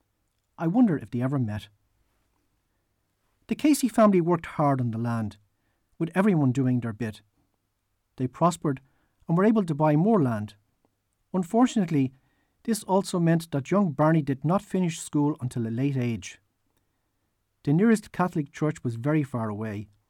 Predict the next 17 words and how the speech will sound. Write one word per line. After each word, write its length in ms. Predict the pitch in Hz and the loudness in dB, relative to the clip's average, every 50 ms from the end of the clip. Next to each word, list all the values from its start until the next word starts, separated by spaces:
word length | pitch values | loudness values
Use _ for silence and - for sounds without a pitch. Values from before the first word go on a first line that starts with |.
| _ _ _ _ _ _ _ _ _ _ | _ _ _ _ _ _ _ _ _ _
and 100 | 156 147 | -4 -2
they 140 | 143 151 156 | -2 -2 0
only 260 | 175 180 214 208 208 | 2 0 2 2 0
possessed 480 | 175 - 135 123 151 147 151 160 - - _ | -4 -4 -4 -2 0 0 -2 -2 -6 -12 _
a 40 | 131 | -12
small 360 | - - - 127 127 135 135 | -10 -4 -2 0 0 0 0
wagon. 400 | 120 123 127 131 113 107 104 95 - _ _ _ _ _ _ _ _ _ _ _ _ _ _ _ _ _ _ _ _ _ _ | 0 -2 -2 -2 -4 -6 -10 -10 -16 _ _ _ _ _ _ _ _ _ _ _ _ _ _ _ _ _ _ _ _ _ _
So 180 | - - - 143 | -12 -4 -2 2
weekly 340 | 139 180 233 - - 185 | 2 2 0 0 0 0
mass 260 | 160 156 156 160 165 - | 2 2 2 0 -2 -4
for 100 | - 135 | -6 -6
the 160 | 135 123 - | -6 -6 -4
whole 160 | 214 220 208 | -2 -4 -4
family 340 | - - 165 151 151 143 135 | -2 -2 -2 0 0 0 -2
was 220 | 117 113 117 - | -4 -8 -6 -4
not 240 | 131 151 185 - _ | -2 -2 -4 -4 _
possible. 480 | - 151 147 156 - 127 110 110 104 | -4 -4 -4 -2 -4 -6 -8 -8 -12